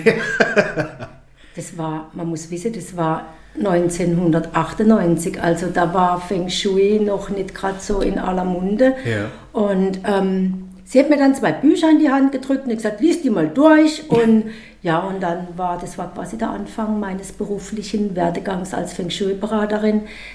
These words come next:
Speaker 2: Es hat mich fasziniert, was es, äh, gibt, wie man Räume gestalten kann, vor allen Dingen, wie man Lebensräume gestalten kann und nicht nur einen Raum mal schön macht, sondern wirklich, ähm,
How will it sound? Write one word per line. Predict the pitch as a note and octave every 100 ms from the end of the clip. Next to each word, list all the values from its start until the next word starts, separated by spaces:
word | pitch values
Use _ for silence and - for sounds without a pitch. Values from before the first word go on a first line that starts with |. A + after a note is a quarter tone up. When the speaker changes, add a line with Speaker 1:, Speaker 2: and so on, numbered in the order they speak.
| -
Speaker 2:
Es | -
hat | A3
mich | G#3+ -
fasziniert, | G#3+ G#3 - - A3 G#3+ A3 A#3 D4 C4+ -
was | G3+ G3+ G3+
es, | A#3 A3+ - -
äh, | - G#3+ G#3+ G#3 G#3 G#3+ G#3+ C4 -
gibt, | A#3 C4+ - - G#3
wie | A3
man | G#3
Räume | G3+ G3+ G#3 G#3
gestalten | G#3 - F3+ E3+ G3 A#3
kann, | G3+ A3+ A3 A3 - - - -
vor | - A3
allen | F#3+ G3
Dingen, | G#3+ G3+
wie |
man | G3 F#3
Lebensräume | F3+ A#3 - G#3 - F#3 F#3
gestalten | F#3 - F#3+ F3+ F#3
kann | F#3+ F#3+ F3+
und | F3+
nicht | F#3 F#3 G#3
nur | F#3+ F#3 F#3
einen | F#3+
Raum | F3+ E3 F3+ A3 A#3+
mal | G#3+ F3
schön | - F3+ G3+
macht, | C4 D#4+ - - - - - - -
sondern | - G#3 G3+
wirklich, | G3+ G3 G3+ A3+ A3 - -
ähm, | G#3 G3+ G3+ G3 G3 F#3+